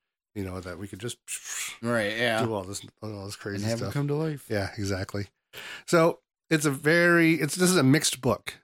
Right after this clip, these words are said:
Speaker 1: This is a, this is a art book, and it's also a story. Like, the first few pages, this kid kaiju and his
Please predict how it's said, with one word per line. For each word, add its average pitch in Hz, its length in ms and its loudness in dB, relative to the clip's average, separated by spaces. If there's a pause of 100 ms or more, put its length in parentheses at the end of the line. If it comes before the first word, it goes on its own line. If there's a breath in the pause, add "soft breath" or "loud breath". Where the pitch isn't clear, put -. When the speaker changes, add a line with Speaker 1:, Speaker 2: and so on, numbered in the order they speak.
(180)
Speaker 1:
This 143 160 2
is 131 280 2
a, 110 420 2 (280)
this 120 220 -2
is 123 160 -4
a 107 240 0
art 147 320 0
book, 180 400 -2 (400)
and 113 400 4
it's 107 180 -6
also 110 380 0
a 92 40 -4
story. 95 580 -2 (140)
Like, 104 120 -8
the - 80 -14
first 131 300 2
few 135 100 -4
pages, 123 560 4 (440 loud breath)
this 117 180 0
kid 131 260 2
kaiju 120 640 4
and 117 240 2
his 110 540 0